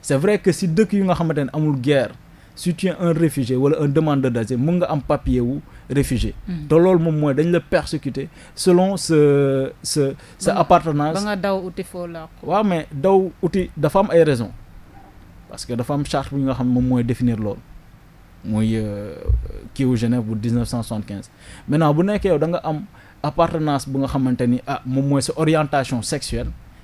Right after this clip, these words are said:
Speaker 1: foofu bu nekkee Sénégal nga jógee, mun nañ ne, ah,
Speaker 2: Mhm.
Speaker 1: kii nii mun nañ ko jël.
Speaker 2: Waaw.
Speaker 1: Muy orientation sexuelle.
Speaker 2: Kii dafa nekk góor jigéen, ñu koy xatal, bundu xatal,
Speaker 1: Waaw,
Speaker 2: ainsi de suite.
Speaker 1: waaw, si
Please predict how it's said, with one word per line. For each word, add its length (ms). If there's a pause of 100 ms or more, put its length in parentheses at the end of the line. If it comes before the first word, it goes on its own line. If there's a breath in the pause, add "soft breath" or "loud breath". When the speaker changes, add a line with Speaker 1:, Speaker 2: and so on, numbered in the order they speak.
(120)
Speaker 1:
foofu 260
bu 100
nekkee 240
Sénégal 400
nga 160
jógee, 200
mun 280
nañ 180
ne, 120
ah, 160 (140)
Speaker 2:
Mhm. 100
Speaker 1:
kii 140
nii 100
mun 240
nañ 140
ko 180
jël. 180
Speaker 2:
Waaw. 200 (360)
Speaker 1:
Muy 240
orientation 680
sexuelle. 380
Speaker 2:
Kii 60
dafa 200
nekk 240
góor 200
jigéen, 380
ñu 100
koy 240
xatal, 380
bundu 300
xatal, 440
Speaker 1:
Waaw, 120
Speaker 2:
ainsi 140
de 100
suite. 180
Speaker 1:
waaw, 200
si 120